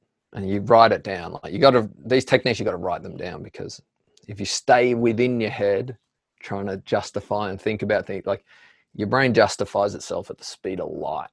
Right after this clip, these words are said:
So you, you can't compete with that. So you gotta actually write it down, you know? So it's like, what is the thought?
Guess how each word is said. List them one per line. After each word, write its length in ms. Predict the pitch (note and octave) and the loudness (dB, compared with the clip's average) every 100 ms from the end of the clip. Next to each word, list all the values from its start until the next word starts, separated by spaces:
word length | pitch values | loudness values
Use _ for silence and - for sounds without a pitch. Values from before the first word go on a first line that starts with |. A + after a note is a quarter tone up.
| _ | _
So 140 | - | -10
you, 200 | F#2+ G#2 - | -8 -8 -8
you 120 | G2+ | -8
can't 260 | - A#2 F#2+ | -4 -6 -6
compete 320 | F#2+ G#2 G2 | -8 -6 -4
with 80 | - | -6
that. 100 | - | -8
So 80 | G#2 | -2
you 60 | |
gotta 240 | G#2+ G#2+ F#2+ | 0 0 -2
actually 420 | - - G2+ G2 | -6 -6 -4 -4
write 320 | G2+ G2 F#2+ | -2 0 0
it 120 | - | -2
down, 360 | A2 F#2+ E2+ G#2+ | -8 -8 -10 -14
you 100 | - | -14
know? 140 | G#2 - _ _ _ _ _ | -14 -16 _ _ _ _ _
So 340 | - G2+ F#2 - _ | -2 0 -2 -6 _
it's 140 | - - | -10 -2
like, 180 | G#2 G2+ _ _ _ _ _ _ _ _ _ _ | -2 -2 _ _ _ _ _ _ _ _ _ _
what 240 | A2 B2+ | 6 6
is 140 | A#2 A2 | 6 2
the 80 | |
thought? 420 | A2 A#2+ C3 - | 2 4 4 2